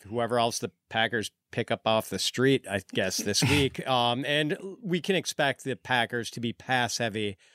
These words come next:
Speaker 1: uh, against a Lions defense that is better against the run than against the pass anyway.
Speaker 2: All right, who's your tight end to stream in week twelve, Pat?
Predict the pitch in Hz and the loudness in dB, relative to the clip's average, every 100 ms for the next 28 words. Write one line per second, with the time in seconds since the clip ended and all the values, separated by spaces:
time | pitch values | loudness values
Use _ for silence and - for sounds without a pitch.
0 | - - 110 113 139 151 139 170 143 143 | -20 -8 -4 -4 0 0 2 2 4 4
1 | 143 - 143 123 139 - 135 123 - 131 | 2 2 0 2 0 2 0 0 -2 -6
2 | 104 - 123 123 120 - 120 113 113 113 | -2 2 4 4 2 0 2 4 4 2
3 | 107 117 - 110 117 110 - 117 127 98 | 0 0 -2 -2 2 2 0 0 0 -2
4 | 80 - _ _ _ _ - 123 117 143 | -8 -16 _ _ _ _ -2 2 2 2
5 | 151 147 - 151 139 135 120 - 110 101 | 0 -2 0 0 2 0 -2 -2 -2 -2
6 | 98 95 73 71 - 78 | -2 -2 -2 0 0 -2